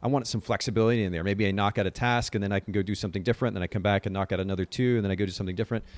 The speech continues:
In my mind, that gives me a little bit more flexibility in that I'm not,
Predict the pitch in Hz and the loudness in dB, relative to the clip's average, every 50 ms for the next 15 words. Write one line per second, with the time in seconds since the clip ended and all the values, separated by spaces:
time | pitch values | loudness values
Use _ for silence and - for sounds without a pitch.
0 | - - - - - - - 113 123 131 139 139 135 127 117 101 120 107 107 117 | -16 -16 -18 -20 -10 -4 0 2 4 4 4 4 4 4 4 4 2 2 2 2
1 | 113 107 110 101 104 113 104 101 92 - - 104 92 - - 110 85 123 120 123 | 4 4 4 2 2 0 0 -2 -2 0 0 0 0 0 -2 -2 0 2 4 4
2 | 131 123 113 101 101 98 98 101 - - 104 101 104 98 98 - - 101 101 101 | 4 4 4 4 4 2 2 0 -2 -4 -2 0 0 0 0 0 -2 -2 -2 0
3 | 110 110 107 110 107 - | 2 2 2 2 0 -2